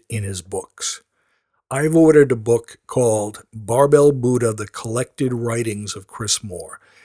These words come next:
and it's actually back ordered because so many of us that he touched want to keep his words in written form. So we're buying up the books as soon as they're printed.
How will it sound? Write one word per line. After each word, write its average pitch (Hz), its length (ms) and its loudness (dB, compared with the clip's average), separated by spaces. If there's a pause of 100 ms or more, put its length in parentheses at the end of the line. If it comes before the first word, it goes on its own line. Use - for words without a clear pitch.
(220)
and 110 400 -6
it's 120 160 -6
actually 131 400 -4
back 117 420 -6
ordered 98 540 -4 (420)
because 107 380 -8
so 143 320 0
many 143 540 -4 (360)
of 113 140 -8
us 110 220 -6
that 101 100 -12
he 101 180 -18
touched - 540 -14 (560)
want 113 240 -6
to 104 60 -10
keep - 340 -10
his 113 180 -4
words 113 380 -4
in 101 220 -12
written 110 320 -6
form. 101 480 -8 (420)
So - 260 -8
we're 101 360 -12
buying 113 520 -6
up - 200 -8
the 117 80 -4
books - 440 -8 (140)
as 98 180 -12
soon 113 300 -6
as 98 140 -10
they're 98 140 -10
printed. - 480 -14